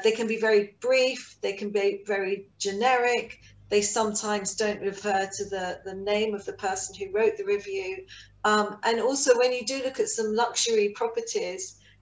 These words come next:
and you see, you know, how they respond or if they respond, it's basically, um, it, it's letting them down. It's, they, they build up a brand, um, and yet they're, when they respond to their reviews, they're, they're kind of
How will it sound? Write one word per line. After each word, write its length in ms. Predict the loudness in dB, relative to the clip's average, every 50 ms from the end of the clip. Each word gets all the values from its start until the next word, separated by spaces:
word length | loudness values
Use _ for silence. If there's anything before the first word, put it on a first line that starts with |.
| _ 0
and 240 | 2 2 4 2 2
you 120 | 0 0
see, 720 | 0 0 0 2 4 6 8 8 8 8 6 6 4 2 0
you 120 | -4 -4 -4
know, 420 | -2 -2 -4 -4 -6 -8 -10 -12 -14 _ _ _ _ _ -6
how 280 | 4 6 8 8 8
they 240 | 6 4 4 6 6
respond 560 | 4 4 2 0 -2 0 0 0 0 0 -2
or 80 | -2 0 0
if 180 | 0 0 2
they 140 | 2 2 2
respond, 600 | 2 0 -2 -4 -4 -4 -4 -4 -4 -4 -8 -12 -16 -18 -20 -20 -20 -6 _ 0
it's 240 | 0 0 -2 2
basically, 840 | 4 6 6 6 4 -2 -6 -4 2 4 4 4 4 4 2 -2 -4 -10 _ _ _ 2
um, 400 | 4 6 6 4 4 0 -2 2 4
it, 140 | 4 4 6 4
it's 280 | 4 4 4 0 -2
letting 280 | 0 0 0 0 0 0
them 180 | -2 -2 -2 0
down. 440 | 2 4 4 4 4 2 0 -2
It's, 240 | -4 -6 -8 -12 -16 -6
they, 220 | -4 -4 -4 -2 0
they 160 | 0 0 4
build 280 | 6 8 8 8 8 6
up 160 | 2 0 -2 -4
a 40 |
brand, 720 | -6 -4 -2 0 4 4 4 4 2 0 -2 -2 -4 -6 -8 -12 -18 -20 -20 -20 -20 -20 _ _ _ 2
um, 520 | 4 6 6 6 6 4 2 0 -4 -6 -2 -2
and 180 | 0 2 2
yet 360 | 2 2 2 2 0 -4 -10 -4 0
they're, 280 | 2 4 4 2 2 0
when 160 | 0 0 0
they 120 | 2 2 2
respond 400 | 2 0 0 0 -2 -4 -2 -4
to 120 | -4 -4
their 140 | -2 -2 0
reviews, 540 | -2 -2 -2 -4 -4 -2 -2 -2 -4 -6 -6
they're, 260 | -4 -4 -4 -4 -4 -6
they're 120 | -8 -8
kind 320 | -6 -4 -4 -4 -4 -4 -6
of 140 | -8 -10